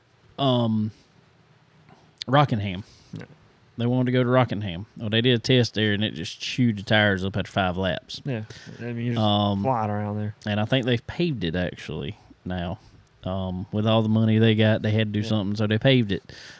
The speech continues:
Speaker 1: Uh, so some people were wondering if they, I still, I don't, I don't know how that track, that track would be great for iRacing, and we've
Speaker 2: Yeah.
Speaker 1: run iRacing, you know. Some
Speaker 2: Kinda, it's just too big for late models
Speaker 1: It's
Speaker 2: to
Speaker 1: too
Speaker 2: me.
Speaker 1: big for late
Speaker 2: It'd be
Speaker 1: models.
Speaker 2: all, it's like mile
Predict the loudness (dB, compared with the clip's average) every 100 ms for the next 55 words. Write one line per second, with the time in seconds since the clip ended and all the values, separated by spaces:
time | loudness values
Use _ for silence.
0 | -16 -4 -2 0 0 0 -2 2 2 4
1 | 4 4 6 6 4 4 2 0 -2 -6
2 | -8 _ 2 6 6 4 2 -6 -6 -4
3 | -4 -12 _ -4 -2 0 2 2 2 0
4 | 0 4 6 6 6 4 4 2 6 4
5 | 4 2 0 4 6 6 6 6 4 4
6 | 4 4 4 4 4 4 6 6 6 6
7 | 4 2 0 0 2 2 4 4 2 -4
8 | -20 -20 -20 -20 -8 2 2 2 0 0
9 | 2 6 4 4 0 -4 -2 0 4 4
10 | 4 2 4 2 0 -2 -2 0 4 6
11 | 4 6 4 4 4